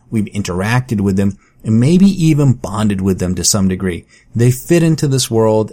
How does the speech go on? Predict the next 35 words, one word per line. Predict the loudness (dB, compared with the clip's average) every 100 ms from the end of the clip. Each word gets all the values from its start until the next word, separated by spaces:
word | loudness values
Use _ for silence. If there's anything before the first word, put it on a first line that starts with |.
| -4
and | -4
it | -2
creates | -2 -2 0
this | -2 2
natural | 4 4 2 -2 -2 0 0 -4 -4
evolution | 0 2 2 0 -2
of | -2
the |
world | 0 2 2 0
itself, | -2 -2 -2 -4 -6
of | -8
the | -6
story | -4 0 2 0 -2 -10 _ -6
itself. | -2 0 0 -2 _ _ _ -20 -20 _ _ _ _ -6
On | -2
the | 0
other | 2
hand, | 2 2 0 -4 -8 _ _ _ _ _ _ -8
if | -2
you | -2
create | 0 0 2
someone | 2 0 0
completely | -2 -4 0 0 0 2
new, | 4 6 4
you | 4 4
are | 2 0
less | 0 2 2 0
constrained | -2 -2 -2 -2 2 2 2
and | 0
have | -2 -2
a | -2
lot | -2 -2 -2
more | -4
creative | -4 -6 -6 -8
freedom, | -6 0 2 0